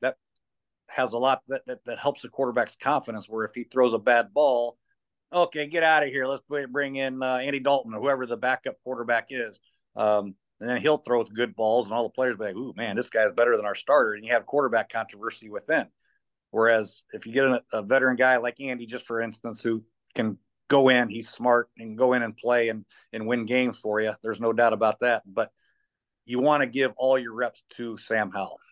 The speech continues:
He's gotta get all the reps, and the backup has to get his limited reps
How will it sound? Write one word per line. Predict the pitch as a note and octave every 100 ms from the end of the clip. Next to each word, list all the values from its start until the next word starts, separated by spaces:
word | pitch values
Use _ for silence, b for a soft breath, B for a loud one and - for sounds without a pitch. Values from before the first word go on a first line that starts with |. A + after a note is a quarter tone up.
| b
He's | B2+ A#2
gotta | B2+
get | A2 A2
all | A2+
the | G#2+
reps, | G#2+ A2+ -
and | G#2+ G2+
the | G2+ -
backup | A#2+ B2 A#2+ G#2
has | A#2+ A2+ -
to | A2+
get | G#2+ G#2
his | A#2 G2
limited | A#2 A2+ A2
reps | G2+ A2 -